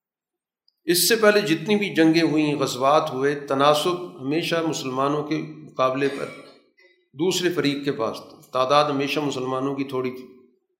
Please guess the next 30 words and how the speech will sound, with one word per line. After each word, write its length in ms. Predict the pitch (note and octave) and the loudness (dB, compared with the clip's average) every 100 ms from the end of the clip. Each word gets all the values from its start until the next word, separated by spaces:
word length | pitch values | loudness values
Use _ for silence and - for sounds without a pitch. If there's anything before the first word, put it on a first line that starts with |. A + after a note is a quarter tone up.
| _ _ _ _ _ _ _ _ _ - | _ _ _ _ _ _ _ _ _ -10
لیکن 280 | C3 D#3 D#3 | -4 -2 2
اس 180 | F#3+ E3+ | 2 6
موقع 260 | E3 E3 E3+ | 6 6 4
پر 180 | D#3 E3 | 2 0
چونکہ 380 | D3 D3 D#3 D3+ | -2 -2 -2 2
ایک 280 | D3+ D#3+ D#3 | 4 4 4
تو 100 | D#3 | 0
وہ 180 | D3+ F3 F3+ - - - - _ _ - | 4 4 2 -2 -14 -20 -20 _ _ -8
جو 100 | B2 | -2
مکہ 300 | B2+ C#3 E3+ | 0 2 2
فتح 340 | D#3+ D#3+ E3+ E3 | 2 4 4 4
کرنے 280 | D#3 D#3+ D#3+ | 4 4 2
کے 120 | D#3+ | -2
لیے 280 | E3 D#3+ D#3 | 0 0 -2
مدینہ 340 | - - D3 D#3 D3+ - - | -6 -2 2 2 0 -6 -10
کا 60 | - | -2
لشکر 360 | C3+ C#3 - D3 | -2 0 0 2
آیا، 240 | C#3 C3+ C3+ - - _ _ _ _ - | 2 0 -6 -14 -20 _ _ _ _ -8
پھر 80 | C#3+ | -6
یہاں 360 | A#2+ C3 D3 F3 | 0 4 4 4
سے 140 | F#3 | 4
ایک 100 | E3 | 4
بہت 300 | C#3+ D#3 F3 | 6 8 8
بڑی 180 | F#3 F3+ | 6 4
تعداد 440 | F3+ D#3 D3+ D#3+ D3+ | 4 4 6 6 6
دائرہ 240 | D3 D3+ | 6 6
اسلام 380 | D3+ D3+ C#3 C#3+ | 4 2 0 0
میں 100 | C#3+ | 2
آ 100 | B2+ B2 | 0 -2
گئی، 120 | A#2 | -8